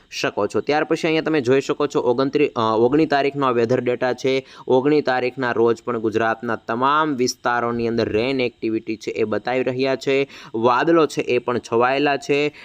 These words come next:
એટલે મિત્રો, અઢાર તારીખના રોજ અને ઓગણી તારીખના રોજ વધારે વરસાદ છે એ થોડોક ગુજરાતની અંદર જોવા મળશે. આપને જણાવી દઈએ કે આ જે વરસાદ હશે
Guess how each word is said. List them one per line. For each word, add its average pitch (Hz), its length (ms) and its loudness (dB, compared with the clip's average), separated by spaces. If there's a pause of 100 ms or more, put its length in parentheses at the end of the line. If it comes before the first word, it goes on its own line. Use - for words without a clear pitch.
એટલે 131 200 -2
મિત્રો, 127 220 2
અઢાર 123 320 0
તારીખના 127 520 -4
રોજ 135 300 0
અને 127 120 0
ઓગણી 117 300 0
તારીખના 113 440 -2
રોજ 117 260 0
વધારે 104 360 0
વરસાદ 101 440 -2
છે 175 380 -2 (220)
એ 135 120 0
થોડોક 139 320 0
ગુજરાતની 123 600 0
અંદર 113 160 -4
જોવા 135 320 2
મળશે. 151 480 0 (200)
આપને 131 320 -2
જણાવી 131 340 0
દઈએ 143 180 4
કે - 100 -6
આ 120 160 -2
જે 120 120 -2
વરસાદ 131 540 0
હશે 160 360 0